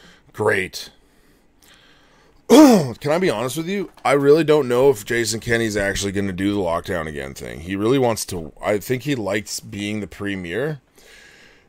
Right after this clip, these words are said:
And, uh, this is my new theory with him is, uh, 'cause obvi-, obviously it's easy to say hashtag closed for winter, and I do,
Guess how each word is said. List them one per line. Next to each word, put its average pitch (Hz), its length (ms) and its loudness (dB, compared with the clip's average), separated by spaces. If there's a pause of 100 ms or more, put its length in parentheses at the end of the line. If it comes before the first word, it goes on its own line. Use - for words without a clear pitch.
And, 98 360 -4
uh, 85 340 -2
this 101 220 -6
is 120 200 -6
my 107 160 -2
new 104 540 -2 (260)
theory 113 480 -6
with 143 160 -2
him 175 340 -4 (480)
is, 104 380 -6
uh, 80 680 -6 (280)
'cause 175 180 0
obvi-, 175 380 4
obviously 143 480 0
it's 120 160 -4
easy 127 380 -8
to 120 80 -4
say 113 320 -2
hashtag 110 580 -2
closed 104 400 -4
for 107 160 -6
winter, 101 500 -4
and 107 200 -6
I 113 100 -2
do, 117 480 -2